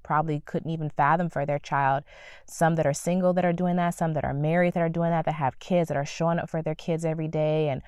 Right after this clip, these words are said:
are being sober and giving them the father that they never had or the mother that they never had. And then there's people who are like me. I felt like I grew up in a wonderful childhood. I had a wonderful childhood with my parents that really loved me, and I felt like my parents loved each other, and I saw them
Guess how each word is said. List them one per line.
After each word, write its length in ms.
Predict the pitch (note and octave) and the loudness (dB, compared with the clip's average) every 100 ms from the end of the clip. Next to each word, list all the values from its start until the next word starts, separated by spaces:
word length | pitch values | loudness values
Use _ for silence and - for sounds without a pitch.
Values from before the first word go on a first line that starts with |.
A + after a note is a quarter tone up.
| - - | -16 -4
are 120 | - D#3 | 0 2
being 200 | D3+ C#3+ | 2 -2
sober 440 | - D3+ E3 E3 | 0 2 2 2
and 160 | D3 D3 | 0 0
giving 240 | D#3 E3 | 0 0
them 140 | D#3 | 0
the 100 | D3 | -2
father 380 | C#3 D3 C#3+ D#3 | -2 2 2 2
that 140 | D#3 C#3+ | 0 -4
they 100 | D#3 | -2
never 240 | D3+ D#3 | -2 -4
had 320 | D#3 D3+ D3+ | -2 0 2
or 100 | D#3 | 0
the 80 | C#3+ | -2
mother 300 | C#3+ D#3 E3 | -2 -2 -2
that 180 | D#3 D3+ | -2 -4
they 100 | D#3 | -4
never 260 | D3+ D3 D3 | -4 -4 -6
had. 460 | D3+ D3 D3+ D3+ - - - - - | -2 0 2 0 -4 -20 -20 -10 0
And 140 | G3+ | 4
then 140 | A#3 A3+ | 6 6
there's 160 | A#3 | 2
people 360 | - A#3 A3+ A3+ | 0 -2 0 0
who 160 | A#3 | 2
are 120 | G#3 G#3 | 2 4
like 180 | G#3+ | 2
me. 260 | G3+ G#3 G#3+ | 2 0 2
I 120 | F#3+ | 2
felt 200 | F#3+ G3 | 2 2
like 180 | F3 F3+ | 2 2
I 120 | F3 | 0
grew 220 | F3 F3 | 0 -2
up 100 | F3 | -2
in 80 | E3 | -2
a 80 | D#3 | -4
wonderful 420 | D3 D#3+ F3 E3 | -2 -2 -4 -6
childhood. 500 | - D#3+ D#3 E3 D#3+ - | -4 0 0 0 -4 -4
I 40 | E3 | -2
had 160 | F3 | 0
a 60 | D3+ | 0
wonderful 360 | D3 E3+ F3 | -2 -4 -6
childhood 500 | E3+ - D3+ E3 D#3+ | -8 -2 -2 0 -2
with 120 | D#3+ D3+ | -4 -6
my 140 | D#3 | -8
parents 400 | - E3 D#3 D#3 | -6 -4 -4 -4
that 160 | - D#3 | -8 -6
really 220 | D#3+ D#3 | -4 -2
loved 260 | D3+ D#3 | 0 0
me, 300 | E3 D#3 D#3 | -2 -4 -2
and 80 | D3+ | -4
I 80 | C#3+ | -6
felt 160 | - D3 | -4 -4
like 160 | D3 | -4
my 100 | D3 | -8
parents 320 | C#3+ D3+ D3 | -8 -8 -6
loved 260 | D3 C#3+ D3+ | -6 -6 -6
each 200 | C#3+ - | -8 -4
other, 280 | D3+ D#3+ E3 | -2 -2 -2
and 120 | D3 | -4
I 100 | C#3+ | -6
saw 240 | - C#3+ | -4 -4
them 220 | D3 D3+ | -2 -4